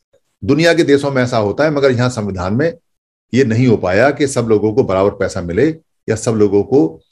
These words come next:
सरकार पैसा दे, चाहे अगर वो रोजगार हैं तो और बेरोजगार हैं तो भी। वो right to work का काम नहीं है, यानी right to work इसमें नहीं है, मगर वो आ सकता है,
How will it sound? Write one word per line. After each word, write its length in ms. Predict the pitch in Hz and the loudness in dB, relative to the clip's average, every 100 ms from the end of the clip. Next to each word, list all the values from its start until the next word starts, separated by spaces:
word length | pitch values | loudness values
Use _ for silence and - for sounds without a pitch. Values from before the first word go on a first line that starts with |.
| _ | _
सरकार 480 | - 110 117 120 131 | -6 -4 0 0 0
पैसा 320 | 123 107 107 | -2 -4 -2
दे, 240 | 92 127 | 0 2
चाहे 320 | 151 - 120 120 | 0 -2 -2 0
अगर 240 | 107 110 | 0 0
वो 140 | 110 | 2
रोजगार 420 | 107 101 95 104 85 | 2 2 2 -2 -2
हैं 180 | 104 123 | -4 -2
तो 180 | 101 151 131 | 0 0 -2
और 200 | - 95 | -8 -4
बेरोजगार 440 | 87 104 95 95 | 0 0 0 -2
हैं 120 | 95 104 | -4 -8
तो 160 | 82 | -10
भी। 180 | 71 73 _ _ _ _ _ _ _ _ _ | -14 -20 _ _ _ _ _ _ _ _ _
वो 140 | 104 120 | -2 2
right 280 | 120 123 123 | 4 2 2
to 100 | 127 | 2
work 200 | 123 123 | 2 0
का 80 | 131 | -4
काम 260 | 123 117 107 | -2 -2 -2
नहीं 240 | 101 113 | -2 0
है, 200 | 110 143 104 | 0 -2 -2
यानी 200 | 104 104 | -2 0
right 220 | 107 107 | 0 0
to 100 | 104 | -2
work 120 | 107 | -2
इसमें 260 | 107 101 92 | -4 -6 -6
नहीं 160 | 92 | -2
है, 100 | 123 | -2
मगर 200 | 131 123 | 0 2
वो 160 | 117 139 - | 2 2 0
आ 120 | 110 | -2
सकता 340 | 107 - - 76 | -2 -8 -14 -12
है, 220 | 73 | -12